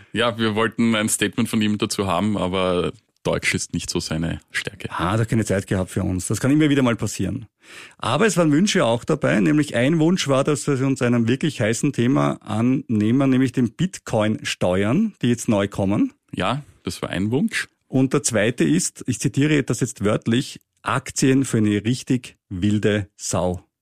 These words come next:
Speaker 2: Ja, das ist
Speaker 1: Die ich ja nicht bin.
Speaker 2: das ist was Feines. Aber einer unserer Hörer, ich nenne keinen Namen, ist eine richtig wilde Sau und hätte gerne eine Aktie dazu. Kann er haben, kann er haben. Dann reden wir heute noch über E T Fs, nämlich die Frage,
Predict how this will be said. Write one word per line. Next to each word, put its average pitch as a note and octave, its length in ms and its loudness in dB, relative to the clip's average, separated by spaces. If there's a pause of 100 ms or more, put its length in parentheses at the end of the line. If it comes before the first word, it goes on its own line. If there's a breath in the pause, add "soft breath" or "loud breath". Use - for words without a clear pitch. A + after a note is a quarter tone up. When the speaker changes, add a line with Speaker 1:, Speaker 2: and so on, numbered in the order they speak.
(420)
Speaker 2:
Ja, D4 180 4
das - 180 2
ist - 280 -2
Speaker 1:
Die B2 160 2
ich A#2+ 140 -2
ja A#2 80 4
nicht G#2 280 0
bin. D#2 200 -4
Speaker 2:
das D3 180 0
ist D#3+ 40 0
was D#3+ 120 0
Feines. G2+ 260 0
Aber C3 200 2
einer C3 200 2
unserer C3+ 300 2
Hörer, A#2+ 320 2
ich B2 120 -4
nenne A2+ 220 2
keinen G#2+ 240 0
Namen, G2+ 320 2
ist B2+ 120 -4
eine A2 180 2
richtig A2+ 280 -4
wilde G2+ 260 0
Sau F#2 220 -2
und A#2+ 120 2
hätte A2 180 -2
gerne G2 280 -2
eine G#2 180 -2
Aktie F2+ 400 -6
dazu. - 320 -10 (260)
Kann B2 220 2
er A3+ 80 6
haben, D3+ 340 2 (140)
kann F#2+ 180 -4
er A#2+ 80 0
haben. G2+ 300 -4 (800 loud breath)
Dann C#3 160 4
reden F3+ 240 4
wir D3+ 60 6
heute C#3 200 2
noch C#3+ 240 2
über B2+ 260 2
E A2+ 120 0
T G#2+ 340 -2
Fs, - 160 -6
nämlich A#2+ 280 2
die A#2 100 -4
Frage, G#2 440 -2